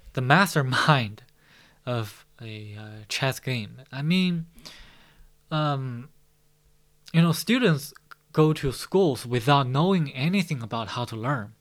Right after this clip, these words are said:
Maybe some of them, but I think ninety percent of the students don't know how to learn, or even, even if they want to learn. So for a teacher,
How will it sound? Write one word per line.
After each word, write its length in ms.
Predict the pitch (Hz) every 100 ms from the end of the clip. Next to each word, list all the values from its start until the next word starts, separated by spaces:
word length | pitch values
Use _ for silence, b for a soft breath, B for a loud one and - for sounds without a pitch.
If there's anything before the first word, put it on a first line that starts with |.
| _
Maybe 220 | 147 170
some 260 | 156 190 233
of 160 | 151 107
them, 180 | 104
but 160 | 104 123 B B B B B _ -
I 40 |
think 280 | 143 151 156 - 156
ninety 260 | 143 190
percent 340 | 214 160 147 135
of 140 | 117
the 60 | 113
students 400 | - 120 113 104
don't 340 | 123 120 110
know 320 | 127 175 - _ b b -
how 220 | - 127
to 80 | 117
learn, 380 | 117 131 110 104 b b b _
or 240 | 123 117 110 b b -
even, 280 | 190 185 175
even 280 | 196 180
if 160 | 139 -
they 100 | 123
want 360 | 110 123 170 160
to 100 | 107
learn. 260 | - 131 - B B B B B -
So 320 | - 160 160
for 460 | - 165 156 151
a 100 | 156
teacher, 720 | 143 - 262 - 156 143 143